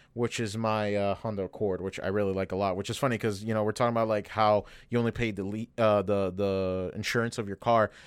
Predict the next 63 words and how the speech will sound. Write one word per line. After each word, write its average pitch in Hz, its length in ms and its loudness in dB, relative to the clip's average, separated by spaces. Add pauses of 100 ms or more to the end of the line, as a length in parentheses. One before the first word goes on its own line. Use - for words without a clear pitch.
(160)
Uh, 98 160 0
my 98 140 0
lease 127 280 0
is 117 120 -2
about 101 220 2
to 110 80 -2
end 104 160 -2
up 101 120 0
later 107 320 0
this 95 300 -4
year. 110 340 0 (200)
So - 140 -6
now 107 60 0
I 110 100 2
have 113 120 0
to 104 60 -8
make 104 180 -6
the 98 60 -10
tough 113 220 -2
decision 101 420 -6
of 98 120 -6
what 98 140 -2
I 95 60 0
wanna 95 200 -2
do. 95 200 0
Do 95 120 -2
I 98 60 0
wanna, 92 400 -2
you 104 80 -8
know, 92 260 -6
just - 180 -18
buy 107 160 4
the 90 60 -2
car 110 220 6
outright 113 280 6
with 101 100 0
the 104 60 0
bank? 175 360 6 (260)
Do 110 80 -2
I - 20 2
wanna 104 140 0
lease 110 220 -2
it 107 80 2
out, 107 260 4 (100)
lease 107 220 -4
another 147 220 4
car 135 260 8
out? 120 220 6 (260)
Or 110 160 2
do 107 100 4
I 110 60 4
just - 160 -4
wanna 110 280 0
be 101 120 -4
done 107 160 0
with 101 100 -2
the 98 60 -4
lease 104 220 -2
and 92 80 -8
just 95 140 -6
go 95 180 0
figure 101 260 -4
out, 98 180 -2